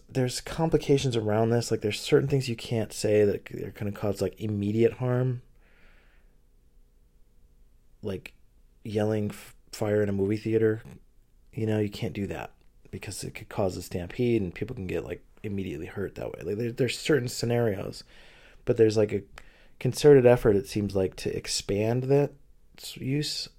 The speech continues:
of, of language and words as harm. Um, that not everybody just,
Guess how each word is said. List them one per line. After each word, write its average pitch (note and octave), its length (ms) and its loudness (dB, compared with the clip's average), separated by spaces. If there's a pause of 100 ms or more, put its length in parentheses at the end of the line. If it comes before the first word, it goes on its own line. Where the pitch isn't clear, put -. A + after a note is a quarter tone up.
(100)
of, C#3 240 -2 (300)
of - 380 -14
language A#2+ 640 4
and G#2 160 2
words A#2+ 400 2
as C3 160 0
harm. C#3+ 480 -2 (960)
Um, G#2+ 500 -2 (1200)
that G#2 440 2 (800)
not B2 240 0
everybody E3 340 4
just, - 300 -4